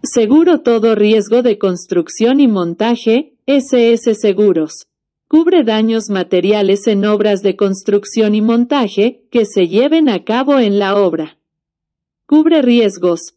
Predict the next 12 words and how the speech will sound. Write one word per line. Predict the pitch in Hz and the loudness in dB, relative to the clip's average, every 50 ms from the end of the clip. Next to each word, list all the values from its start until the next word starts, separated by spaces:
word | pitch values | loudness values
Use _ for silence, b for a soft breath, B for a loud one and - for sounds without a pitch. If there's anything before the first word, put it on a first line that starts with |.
| _ _ | _ _
tales | - 226 233 247 254 262 247 - | -4 -2 0 0 0 0 -2 -2
como | - 214 196 185 175 | -2 -2 -2 0 -2
incendios, | 170 165 165 160 - 233 240 233 214 196 185 190 196 233 285 294 - - _ _ | -2 -4 -6 -4 -2 -2 0 0 0 -2 0 0 0 0 0 -2 -6 -12 _ _
sismos, | - - - 269 262 240 240 - 185 175 165 156 156 - - - _ _ _ _ _ _ _ _ _ _ | -10 -4 0 2 2 2 0 -2 -4 -6 -6 -6 -6 -10 -18 -20 _ _ _ _ _ _ _ _ _ _
inundaciones, | - 240 214 208 208 196 190 196 185 175 160 - - 262 254 226 202 190 214 262 294 247 - - _ _ _ | 0 0 2 2 0 0 0 0 -2 -2 -2 -2 0 0 0 0 0 0 0 0 0 -2 -4 -10 _ _ _
robos, | - 208 226 233 240 208 180 160 180 202 262 262 - - _ _ - | -6 -2 0 0 2 0 0 0 0 0 0 -2 -6 -14 _ _ -8
averías | 233 220 196 202 196 196 208 262 294 294 277 247 190 | -6 -4 0 0 0 2 2 2 2 2 0 0 -2
de | 208 202 | -2 -2
maquinaria, | 190 180 170 165 - 175 175 185 208 208 202 185 175 175 185 226 294 311 _ - | -2 -2 -6 -6 -6 -6 -4 -4 -4 -4 -2 -2 0 0 0 0 -2 -6 _ -8
materiales | - 208 208 190 185 - 185 175 180 190 233 277 311 320 349 330 - - | -6 -4 -4 -4 -2 -2 -2 -2 0 0 0 2 2 2 2 2 2 0
y | 254 | -2
suministros. | 240 - 233 220 214 214 214 220 233 214 185 190 - - - 156 147 - - - | -2 0 0 0 0 0 0 0 0 -2 -4 -6 -6 -6 -6 -4 -6 -8 -14 -20